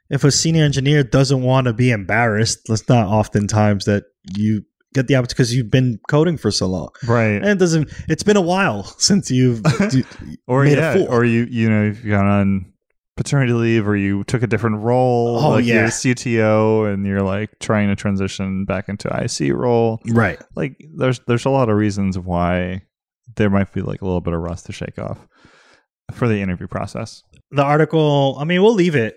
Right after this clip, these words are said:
Speaker 1: I mean, we'll definitely drop a link in the show notes, and it's just,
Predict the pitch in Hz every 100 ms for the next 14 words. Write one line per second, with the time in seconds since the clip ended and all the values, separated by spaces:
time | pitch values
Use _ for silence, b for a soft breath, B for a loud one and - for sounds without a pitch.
0 | - 131 151 151 175 165 160 151 139 113
1 | - 135 127 123 117 123 123 113 - B
2 | B B B 127 123 113 107 101 - -
3 | 165 127 95 - 123 113 104 113 -